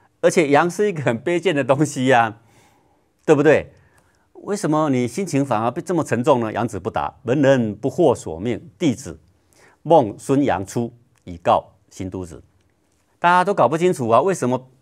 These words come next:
隔壁的掉了一只羊？“老师啊，师父，你怎么这么不快乐呢？”啊，大家也不知道他为什么不快乐。然后他的弟子呢，孟孙阳呢，就走出来，把老师不快乐这个事情呢，告诉了另外一个弟子新都子。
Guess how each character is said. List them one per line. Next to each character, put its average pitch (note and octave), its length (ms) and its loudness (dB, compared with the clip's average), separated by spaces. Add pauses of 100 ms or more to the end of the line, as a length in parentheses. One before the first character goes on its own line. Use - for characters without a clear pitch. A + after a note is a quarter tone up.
(120)
隔 C#3 140 2
壁 F#3 120 -4
的 D3+ 120 0
掉 D#3 200 6
了 C#3+ 140 8
一 D#3 80 2
只 D#3 220 0
羊 B2+ 360 0 (380)
？“老 A2+ 260 -6
师 D#3+ 180 -4
啊， B2 120 6
师 E3+ 180 -4
父， F3 160 -4
你 B2+ 60 -2
怎 A2+ 100 -4
么 A2 120 0
这 E3+ 100 -4
么 D3 100 2
不 C3+ 120 -10
快 F3+ 240 4
乐 C#3 160 6
呢？” F#2+ 200 -2 (440)
啊， D2+ 240 -8 (260)
大 C3 100 0
家 C3+ 120 4
也 A#2 40 6
不 B2 100 -4
知 A2+ 40 -6
道 B2 120 4
他 A#2+ 40 6
为 B2 80 4
什 - 100 -8
么 F2 60 -6
不 F#2 80 -12
快 F2 200 -6
乐。 E2 120 -12 (920)
然 B2 140 2
后 D3+ 60 4
他 E3 80 4
的 C#3 80 4
弟 D#3 160 2
子 G2+ 160 -4
呢， G2+ 80 -6
孟 A#2+ 160 -2
孙 A#2+ 140 -4
阳 F2 200 -6
呢， F2+ 80 -10
就 A2 80 -8
走 F2 160 -10
出 F2+ 140 -10
来， D2 200 -12 (300)
把 F2+ 200 -6 (160)
老 F#2+ 140 -6
师 C#3+ 140 -4
不 C#3 100 -8
快 D3 200 4
乐 C3 120 2
这 A2+ 80 -2
个 G#2 120 -4
事 G#2 160 -10
情 D#2+ 160 -12
呢， D#2+ 100 -12
告 F#2 180 -4
诉 G2 140 -10
了 D#2+ 180 -10 (120)
另 G#2+ 180 -8
外 F#2+ 160 -4
一 F2+ 60 -12
个 E2 180 -12 (380)
弟 G2 120 -10
子 D#2+ 240 -18
新 E2+ 300 -14
都 E2 260 -14
子。 - 220 -20